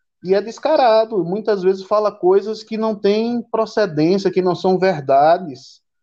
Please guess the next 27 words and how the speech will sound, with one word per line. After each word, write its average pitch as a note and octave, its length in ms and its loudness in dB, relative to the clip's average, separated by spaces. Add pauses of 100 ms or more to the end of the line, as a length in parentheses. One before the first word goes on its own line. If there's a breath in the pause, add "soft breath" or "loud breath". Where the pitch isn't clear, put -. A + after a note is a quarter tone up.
(220)
É C3+ 80 -6
aquela F3+ 280 0
lógica F3 560 0
da E3+ 140 0
comunicação E3+ 680 -2
de E3+ 100 -6
Hitler, C#3 720 -4
na, C3+ 360 -2
no C3+ 200 -6
tempo D3 280 -6
do C#3+ 140 -8
nazismo, C#3 760 -4
né? C3+ 220 -8 (460)
Repetir D3+ 520 -6
várias D3+ 420 0
vezes D3 380 2
uma D3 140 0
mentira D3 760 -6 (580)
pra D#3 160 0
ela F#3 140 -2
se G#3+ 380 -8
tornar F3+ 680 -2
com A#3 120 0
a A#3 60 2
aparência G#3+ 640 -2
de G3 120 -10
verdade B2 800 -2